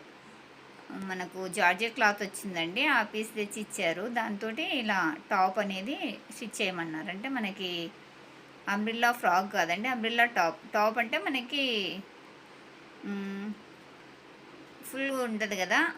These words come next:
మ్, మోకాళ్ళ కిందికి ఉంటది. దాన్ని అనేది ఎలా కట్ చేసుకొని స్టిచ్ చేయాలనే చూద్దాం. ఇది వచ్చేసి నాకు త్రీ మీటర్ ఇచ్చారు కదా క్రేప్ లైనింగ్, దీన్ని ఇలా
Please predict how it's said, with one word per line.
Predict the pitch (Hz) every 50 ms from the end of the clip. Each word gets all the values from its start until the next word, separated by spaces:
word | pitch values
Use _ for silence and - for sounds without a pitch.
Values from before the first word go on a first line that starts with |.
| - - 196
మ్, | 208 214 214 208 202 208
మోకాళ్ళ | 220 220 214 220 208 208 214 208 208
కిందికి | 214 208 208 214 214 214 185
ఉంటది. | 170 156 165 156 139 - - - - - - - - - 196 190
దాన్ని | 190 190 196 202 196 190
అనేది | 196 214 247 269 269 233
ఎలా | 226 240 220 -
కట్ | 220 - - - 214
చేసుకొని | 208 208 - - 214 208 -
స్టిచ్ | 208 190 - -
చేయాలనే | 190 185 175 170 175 185 226 269 269 -
చూద్దాం. | 226 170 170 175 180 180 185
ఇది | 185 202 196
వచ్చేసి | 196 - 247 233 226 - 349 330 294
నాకు | 269 247 -
త్రీ | - 214 208 214 214
మీటర్ | 214 208 233 214 220 214
ఇచ్చారు | 208 - - 214 190 196 190
కదా | 202 269 302 480 508 - - - - - - - - - - - - -
క్రేప్ | 214 196 202 196 - 196
లైనింగ్, | 185 175 175 185 190 214 247 285 277 240
దీన్ని | 233 226 226 214 214 208
ఇలా | 208 240 294